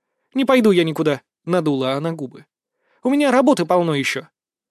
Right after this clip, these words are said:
А по дороге к залу семинаров Аскольд просвещал нас насчёт этого театра. "Я слышал, что у них там очень оригинальная концепция творческого процесса.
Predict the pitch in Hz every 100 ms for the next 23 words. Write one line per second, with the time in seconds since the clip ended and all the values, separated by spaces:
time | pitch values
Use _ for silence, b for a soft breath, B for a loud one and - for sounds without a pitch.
0 | _ _ _ - 160 156 156 160 156 143
1 | 143 156 147 151 147 214 277 247 - _
2 | 147 - 285 277 - 170 - 143 - 220
3 | 220 185 165 151 - 151 151 147 135 -
4 | 139 127 - - - _ _ _ _ _
5 | _ _ _ - - 214 - 240 - 202
6 | - 180 202 214 - 202 214 208 202 202
7 | 190 202 285 208 190 143 131 185 294 -
8 | 220 180 143 196 - - - 170 160 160
9 | - 127 - -